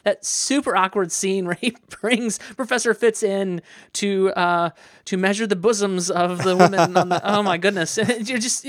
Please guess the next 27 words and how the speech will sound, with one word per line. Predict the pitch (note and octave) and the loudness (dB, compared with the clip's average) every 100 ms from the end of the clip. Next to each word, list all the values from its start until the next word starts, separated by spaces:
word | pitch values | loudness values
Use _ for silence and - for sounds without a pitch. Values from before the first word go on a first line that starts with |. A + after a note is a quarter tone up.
| B3+ | -4
I | - B3+ | -2 -2
felt | - E4 E4 | 2 2 2
so | - D4 D4 | 0 2 4
embarrassed, | B3+ F#3+ A3+ B3+ G#3+ G3 - - - - | 2 0 2 4 4 0 -6 -12 0 2
both | G#3+ A3 | 4 4
for | - | 2
myself | A3 G#3+ - C4 B3+ | 0 2 4 4 4
watching | A3+ - - A#3 | 2 2 0 0
the | A3 | -2
scene | - G#3+ G#3 | 0 -2 -2
and | - A3 B3 A#3+ | -4 -4 -2 -2
for | B3 G#3+ G3 - - - | 0 2 0 -4 -16 -2
Ian | G#3+ G#3 | 0 2
Holm. | F#3 A3+ F#3 D3+ E3 - G3+ | 4 4 4 0 -6 -4 -6
<laughs> | - B3 - | 0 -2 0
And | B3+ - | -2 0
he's | B3+ | 0
just | - - | 0 2
like, | F#3 E3 F#3+ - - - A3 - | 0 0 -6 -8 -10 -6 -6 0
he | C#4 | 2
looks | B3 B3+ B3+ | 4 4 2
behind | G#3+ G3 G#3+ | -2 0 -2
him | G3+ | -2
like, | F3 - - _ A#2 - | -6 -14 -20 _ -20 -16
"Me?" | B2+ C3 E4+ B4 D#4+ | -6 -2 -2 0 -4
<laughs> | F3+ C4 C#4 A#3+ C4+ - A#3+ - C3+ - - - F#3 D#3+ | -2 -2 0 0 0 0 -2 -2 -6 -6 -10 0 0 4
Uh, | G#3 G3 F3+ E3+ D#3+ | 4 4 2 0 -2